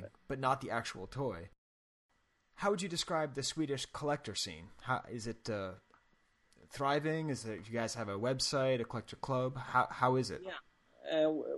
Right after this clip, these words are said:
Speaker 1: we, like, six years ago, or maybe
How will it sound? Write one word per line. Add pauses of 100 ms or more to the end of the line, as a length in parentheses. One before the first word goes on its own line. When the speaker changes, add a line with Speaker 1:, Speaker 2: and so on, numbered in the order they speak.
(100)
Speaker 1:
we, (840)
like, (400)
six
years
ago,
or
maybe